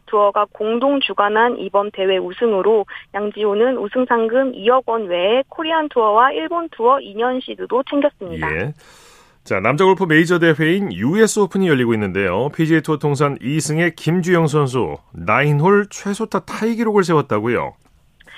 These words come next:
Speaker 1: 네, 현재 미국 캘리포니아 주에서는 백이십삼 회 유에스 오픈이 열리고 있습니다.
Speaker 2: 예.
Speaker 1: 네, 오늘 열린 삼 라운드에서 김주영이 일 번 홀부터 구 번 홀까지 여섯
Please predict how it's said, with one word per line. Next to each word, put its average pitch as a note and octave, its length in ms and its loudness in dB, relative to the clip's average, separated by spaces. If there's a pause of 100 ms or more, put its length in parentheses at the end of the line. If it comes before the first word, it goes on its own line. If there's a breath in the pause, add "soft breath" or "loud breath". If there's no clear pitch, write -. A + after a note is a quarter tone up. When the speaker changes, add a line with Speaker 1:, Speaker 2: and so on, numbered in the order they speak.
(360 loud breath)
Speaker 1:
네, G#3 100 -2
현재 E4 380 2
미국 A3+ 420 -4
캘리포니아 E4+ 720 0
주에서는 A3 760 0
백이십삼 A3 720 -2
회 C#4 240 0
유에스 B3+ 400 -2
오픈이 G#3 400 -2
열리고 F#3+ 360 0
있습니다. F#3 600 0
Speaker 2:
예. - 300 -10 (160)
Speaker 1:
네, G3 80 -6
오늘 C4+ 400 0
열린 G#3+ 320 0
삼 D#4+ 200 -4
라운드에서 C4+ 760 2
김주영이 A3+ 760 -4
일 D4 160 0
번 D#4+ 220 2
홀부터 C4 540 -2
구 G#3 180 -16
번 B3 180 -2
홀까지 A3 600 -4
여섯 C#4+ 280 0